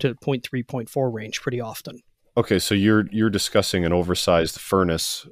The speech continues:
Speaker 2: with undersized duct and now putting the furnace to the correct size. Now you have the right size duct. Is that what you're saying?
Speaker 1: Correct.
Speaker 2: General?
Speaker 1: Yep. Yeah,
Speaker 2: Okay.
Speaker 1: right size
Speaker 2: All right.
Speaker 1: equipment, whatever it might
Speaker 2: Uh,
Speaker 1: be.
Speaker 2: okay.
Speaker 1: Um,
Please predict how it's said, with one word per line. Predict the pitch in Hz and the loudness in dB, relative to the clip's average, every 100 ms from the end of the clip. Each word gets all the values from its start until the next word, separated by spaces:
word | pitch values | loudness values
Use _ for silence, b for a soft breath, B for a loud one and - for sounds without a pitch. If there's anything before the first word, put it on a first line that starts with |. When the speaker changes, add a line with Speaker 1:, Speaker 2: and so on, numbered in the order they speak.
| _ | _
Speaker 2:
with | 104 90 - - _ _ _ | -6 -6 -8 -20 _ _ _
undersized | 101 95 90 98 85 85 82 | 0 2 2 2 2 2 0
duct | 92 87 - | 0 0 -4
and | 92 | -6
now | 87 85 82 78 _ | -4 -2 -4 -6 _
putting | - 98 | -4 -4
the | 82 | -4
furnace | - 90 85 | -6 -4 -6
to | - 90 | -6 -10
the | 76 | -8
correct | - 92 92 | -2 0 0
size. | - 85 78 | -2 -6 -4
Now | 87 | -6
you | 82 85 | -6 -6
have | 80 | -6
the | 80 | -6
right | 85 80 | -8 -8
size | - 69 - | -10 -12 -14
duct. | - _ | -18 _
Is | 76 | -4
that | 82 | -4
what | 76 87 | -2 -6
you're | - 92 | -6 -8
saying? | 85 87 87 117 | -4 -4 -4 -2
Speaker 1:
Correct. | 180 151 | -4 -4
Speaker 2:
General? | - 87 | -6 -4
Speaker 1:
Yep. | 101 - - | -4 -2 -2
Yeah, | 160 | 0
Speaker 2:
Okay. | |
Speaker 1:
right | 151 185 | 2 0
size | - 170 147 | 0 -2 2
Speaker 2:
All | |
right. | 107 | 2
Speaker 1:
equipment, | 143 - 135 | 2 -2 -8
whatever | 139 143 147 | -6 -4 -4
it | |
might | 139 131 | -6 -8
Speaker 2:
Uh, | - | -6
Speaker 1:
be. | 131 123 - B | -8 -10 -14 B
Speaker 2:
okay. | 104 - | -2 0
Speaker 1:
Um, | 135 117 120 | -4 -6 -12